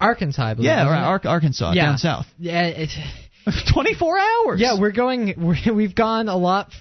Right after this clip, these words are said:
Speaker 1: further from, from the ideas of freedom and liberty than I think a lot of people expected, and it happened much more quickly than I think a lot of people expected.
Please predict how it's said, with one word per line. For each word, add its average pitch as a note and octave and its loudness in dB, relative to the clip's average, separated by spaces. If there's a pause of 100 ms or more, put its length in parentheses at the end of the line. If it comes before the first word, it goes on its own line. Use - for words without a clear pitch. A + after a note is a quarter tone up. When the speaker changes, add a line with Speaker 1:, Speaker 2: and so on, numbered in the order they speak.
Speaker 1:
further F3+ 0 (420)
from, E3 -2
from F3 0
the E3 2
ideas D3+ 0
of C#3 -6
freedom D3+ 0
and C#3 -2
liberty C#3+ 0
than C3 0 (240)
I D3+ 2
think D#3+ 0
a D3+ 2
lot D3 2
of - -6
people C#3+ -2
expected, C#3+ -2
and B2+ -2
it B2+ -8
happened D#3 0 (360)
much E3 0
more D#3 0
quickly G#3 0
than C3+ 0
I C3 0
think C#3+ -2
a - 2
lot C#3 2
of C3 -2
people C#3+ -2
expected. C#3+ -2